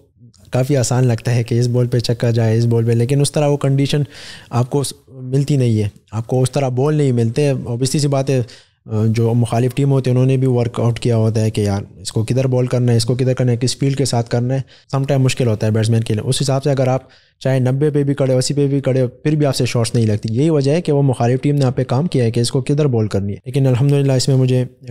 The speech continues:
काफ़ी फैंस ने सपोर्ट भी किया है कि जिस तरह आप खेल रहे हो उसी तरह खेलो। अ,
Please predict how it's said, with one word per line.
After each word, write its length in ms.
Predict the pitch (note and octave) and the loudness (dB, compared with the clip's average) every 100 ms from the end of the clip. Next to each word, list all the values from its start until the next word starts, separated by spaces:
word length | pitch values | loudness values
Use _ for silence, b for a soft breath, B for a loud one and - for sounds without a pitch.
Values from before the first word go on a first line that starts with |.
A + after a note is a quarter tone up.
| - | -4
काफ़ी 220 | A2+ B2+ | -2 0
फैंस 200 | B2 B2 | 0 2
ने 100 | B2 | 2
सपोर्ट 340 | A#2 - A#2 | 0 0 0
भी 120 | B2 | 0
किया 160 | A#2+ A#2+ | 0 0
है 60 | A2 | 0
कि 120 | A2 | 0
जिस 140 | A2 | -2
तरह 140 | - A2 | 0 -2
आप 80 | |
खेल 160 | - A2+ | 0 0
रहे 80 | A#2 | 2
हो 60 | |
उसी 140 | A2+ A2+ | 0 0
तरह 200 | A2 G#2 | 0 -2
खेलो। 260 | G2+ G2+ | -2 -4
अ, 720 | A2+ - _ _ _ G#2+ G#2 | -4 -10 _ _ _ -20 -18